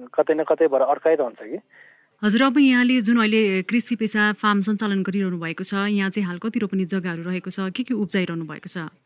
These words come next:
Speaker 1: हाम्रो जग्गा भनेको अब लिजमै हो म्याक्सिमम। अनि हाम्रो चाहिँ म्याक्सिमम चाहिँ गाँस खेती गरिरहेछ, अनि अर्ग्यानिक भेजिटेबल,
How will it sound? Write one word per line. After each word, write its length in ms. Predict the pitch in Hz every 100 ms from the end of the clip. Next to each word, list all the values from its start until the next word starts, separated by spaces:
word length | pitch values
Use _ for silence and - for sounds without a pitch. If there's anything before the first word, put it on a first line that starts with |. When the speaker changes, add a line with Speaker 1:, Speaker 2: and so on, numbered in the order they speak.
| _
Speaker 1:
हाम्रो 300 | 170 208 214
जग्गा 300 | 180 180 185
भनेको 300 | 180 185 202
अब 240 | 170 156
लिजमै 360 | 156 160 147 185
हो 360 | 143 131 170
म्याक्सिमम। 520 | 156 135 - 160 262 220 - _ _ _
अनि 260 | 143 147 147 131 120 120 120 120 117 117 113
हाम्रो 280 | 127 139 135
चाहिँ 200 | 160 151
म्याक्सिमम 400 | 147 - 147 143
चाहिँ 440 | 165 147 123 117
गाँस 220 | 147 147 -
खेती 200 | 131 127
गरिरहेछ, 520 | 123 123 135 117 - 254 - _ _
अनि 560 | 131 127 131 123 117 117 117
अर्ग्यानिक 520 | 139 139 135 131 120
भेजिटेबल, 680 | 123 120 123 123 156 214